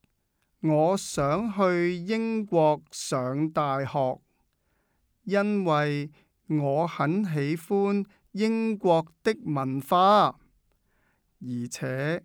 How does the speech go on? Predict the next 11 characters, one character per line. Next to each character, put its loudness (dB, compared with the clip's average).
我 -2
更 0
喜 -2
欢 2
那 2
里 2
的 2
学 2
习 0
方 4
式。 2